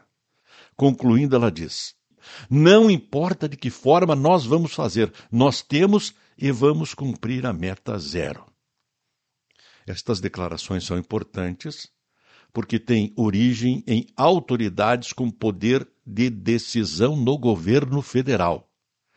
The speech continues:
E essas diferentes visões, em dado momento, terão que ser alinhadas, harmonizadas, sob pena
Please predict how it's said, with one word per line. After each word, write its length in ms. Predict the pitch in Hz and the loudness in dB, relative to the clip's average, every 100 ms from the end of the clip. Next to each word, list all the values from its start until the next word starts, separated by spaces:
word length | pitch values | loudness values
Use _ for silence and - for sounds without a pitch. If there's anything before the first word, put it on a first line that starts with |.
| _ _ - | _ _ -2
E 100 | 117 | 0
essas 300 | 135 135 104 | 2 0 -2
diferentes 500 | 131 123 123 165 117 | -2 0 0 -2 -4
visões, 680 | 110 120 80 135 185 123 110 | 0 0 2 4 4 2 0
em 120 | 101 | 2
dado 240 | 123 127 | 2 2
momento, 400 | 123 117 135 156 | 2 4 4 2
terão 300 | 160 151 151 | 0 0 0
que 80 | 151 | -4
ser 260 | - 160 139 _ _ - _ | -2 -2 -4 _ _ -20 _
alinhadas, 720 | 147 160 131 127 85 - - - | 0 2 2 2 -2 -10 -14 -2
harmonizadas, 1200 | 147 156 170 180 127 123 143 98 - - - - _ _ _ _ _ _ _ _ | 4 6 6 4 4 4 2 -2 -14 -14 -14 -16 _ _ _ _ _ _ _ _
sob 320 | - 151 156 - | -2 0 0 0
pena 340 | 151 160 170 | 2 2 0